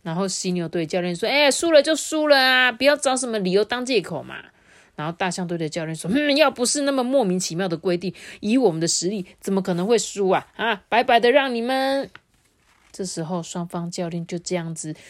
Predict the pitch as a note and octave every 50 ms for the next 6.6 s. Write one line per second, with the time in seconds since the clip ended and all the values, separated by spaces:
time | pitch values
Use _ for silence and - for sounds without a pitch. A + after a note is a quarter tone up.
0 | - - - - _ G3 G3+ G#3+ A3 A#3+ C4 C#4+ C#4+ C4 B3 A#3+ A3+ G#3 G#3+ A3
1 | A3 G#3+ G3+ F#3+ F3+ F3 E3 E3+ F3 E3 D#3+ F#3+ G#3 G#3 G3 F3+ E3 D#3 D3 D#3+
2 | D3+ D3+ D#3 E3+ - - E3+ - - - - - D#3 C3 B2 B2 C#3 - - -
3 | E3 D3 C#3 C#3+ - - - - D3 - - - _ _ _ _ _ _ _ _
4 | _ _ - E3 F3+ G3 F#3+ F#3+ F3 E3 E3 E3 E3 E3 F#3 - - - - -
5 | _ _ _ _ - - - F3 F#3 G3 F#3+ E3 E3+ F3 D#3 - F#3+ E3 D#3+ D3+
6 | C#3+ B2 C#3 D3 C#3+ F#3+ F#3+ F#3+ F#3 E3+ D#3